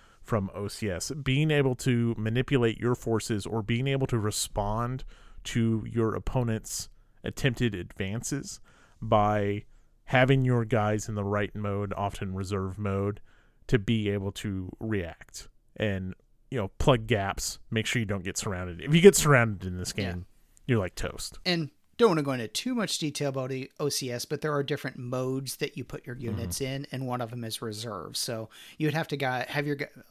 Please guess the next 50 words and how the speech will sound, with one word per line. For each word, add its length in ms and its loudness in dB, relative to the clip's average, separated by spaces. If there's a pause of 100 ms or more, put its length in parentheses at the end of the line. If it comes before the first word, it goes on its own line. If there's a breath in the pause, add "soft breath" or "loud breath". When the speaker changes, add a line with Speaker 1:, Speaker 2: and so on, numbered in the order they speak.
(100)
Speaker 2:
declare 500 -4
ahead 340 0
of 120 -4
time, 500 -8 (120)
at 180 -10
least 240 0
at 60 -4
the 60 -6
beginning 300 -2
of 60 -8
the 60 -10
turn, 300 -6
these 180 -2
guys 240 0
are 80 -6
in 240 -6
reserve, 580 -6 (260 loud breath)
and 160 0
they'll 100 4
get 140 -4
to 80 -10
do 140 -6
some 200 -6
stuff 320 -8
later 600 -6
if 160 -10
I 40 -6
release 520 -8
them. 280 -10
But 220 -8 (540 loud breath)
that's, 220 -6
like, 160 -6
my 200 -6 (160)
biggest 400 -6
weakness 400 -8
in 100 -8
O 100 -6
C 200 -6
S 180 -4
is 140 -8
I 120 -4
don't 240 -8
know 320 -8
who 340 -4
to 100 2
put 180 2
into 180 0
Speaker 1:
<laughs> 100 2
Speaker 2:
reserve, 500 -4
and 140 -12